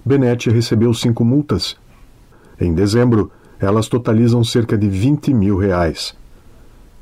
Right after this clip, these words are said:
Claudinei Benetti ingressou com recurso de revista da decisão. Além de Japira, o aterro sanitário recebe o lixo de outros cinco municípios do norte pioneiro do Paraná: Ibaiti,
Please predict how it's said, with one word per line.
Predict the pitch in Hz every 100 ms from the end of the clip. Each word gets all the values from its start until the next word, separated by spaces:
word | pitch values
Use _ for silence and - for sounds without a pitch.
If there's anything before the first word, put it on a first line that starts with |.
| -
Claudinei | 120 117 95 85 78
Benetti | 76 104 113 120 -
ingressou | 120 113 117 - 127
com | 117 120
recurso | 113 107 123 117 -
de | 110
revista | 151 151 98 104 - 98
da | 95 117
decisão. | 110 - 85 90 82 69 - - - - - - - - - - - - - -
Além | 104 92 78
de | 87
Japira, | 98 - 139 139 92 - - - -
o | 113
aterro | 113 - 143 139
sanitário | 123 143 135 117 113 113
recebe | 107 117 - 110 110
o |
lixo | 98 101 -
de | 95
outros | 101 107 104 101 -
cinco | 160 160 117
municípios | 98 104 113 117 113 120
do | 107
norte | 107 110 107 110
pioneiro | - 131 113 117 117
do | 120
Paraná: | 123 123 101 95 82 - - - - - - - - -
Ibaiti, | 135 87 82 101 - 127